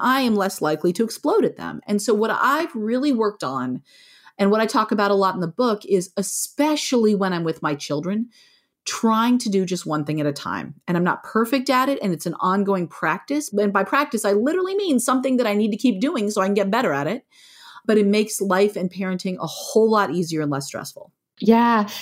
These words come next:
Speaker 2: And this idea of when you're with your kids, trying to be okay with temporary clutter or not constantly going around trying to fold laundry and, like, do a task of doing the dishes and da, da, da, da. When you have time with your kids,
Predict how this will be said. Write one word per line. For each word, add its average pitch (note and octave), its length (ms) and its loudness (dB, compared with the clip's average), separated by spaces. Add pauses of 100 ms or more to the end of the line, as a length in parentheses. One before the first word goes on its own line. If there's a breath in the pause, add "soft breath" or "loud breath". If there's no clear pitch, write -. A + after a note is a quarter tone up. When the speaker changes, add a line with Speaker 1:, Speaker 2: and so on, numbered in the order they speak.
(100)
Speaker 2:
And C#4+ 220 4
this B4 180 2
idea A#3+ 420 4
of G3+ 100 2
when G#3 140 4
you're G3 140 4
with G3+ 260 0
your G#3+ 120 2
kids, F#3 840 -4
trying G#3 600 4
to F#3 640 2 (640 loud breath)
be G#3 180 8
okay G#3+ 320 4
with F3 340 0
temporary G3+ 600 2
clutter E3+ 640 -2
or F3+ 140 4
not F#3 400 0
constantly G#3 840 2
going F3 320 0
around D#3 540 0
trying D#3+ 180 -2
to D#3 60 -6
fold G#3+ 340 2
laundry B3+ 640 2
and, G3+ 340 0
like, C#3+ 280 0 (260 loud breath)
do F3 120 2
a E3+ 60 2
task F#3 300 0
of A3 80 4
doing B3 200 4
the C#4+ 60 4
dishes D4 540 0 (100)
and E4 240 4
da, F3+ 80 0
da, E3 80 -2
da, G#3+ 220 2
da. C#4+ 300 2
When F#3 100 2
you F#3 100 0
have F#3 240 -2
time F3 240 -4
with D#3+ 140 -4
your D3 80 0
kids, D3+ 380 0